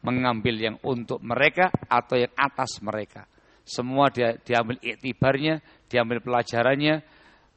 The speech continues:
mereka kaji. Ketika, eh, sesuai dengan apa yang ada pada mereka, mereka bersyukur.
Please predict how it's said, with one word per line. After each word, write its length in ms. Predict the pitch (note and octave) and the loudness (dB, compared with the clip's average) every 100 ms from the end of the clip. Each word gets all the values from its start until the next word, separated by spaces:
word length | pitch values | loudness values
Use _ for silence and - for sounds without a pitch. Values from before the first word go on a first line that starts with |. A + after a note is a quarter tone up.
| - | -4
mereka 200 | A#2+ A#2 | -2 0
kaji. 400 | A#2+ A#2 - G2+ F#2+ _ _ _ _ _ _ _ _ _ _ | -2 -4 -8 -14 -16 _ _ _ _ _ _ _ _ _ _
Ketika, 640 | C3 A#2+ B2+ C3 A#2+ G#2+ - _ _ _ _ _ _ _ - _ | -2 0 2 6 6 4 -6 _ _ _ _ _ _ _ -20 _
eh, 400 | A2 A#2 A2+ A2 - - - | 2 4 4 2 -2 -12 -12
sesuai 480 | - B2 F#3 G3 | -8 0 6 8
dengan 240 | D#3 C#3 C#3 | 6 2 2
apa 240 | D3+ D3 | 2 4
yang 160 | C3+ C3 | 2 4
ada 80 | B2+ | 2
pada 160 | B2+ | 0
mereka, 560 | A2+ A#2+ D3+ D3 C#3 C3 _ _ _ _ - | 0 4 4 2 -2 -6 _ _ _ _ -2
mereka 240 | C3 C3+ | 0 2
bersyukur. 480 | A#2+ - A#2 G#2+ | 0 -2 -6 -8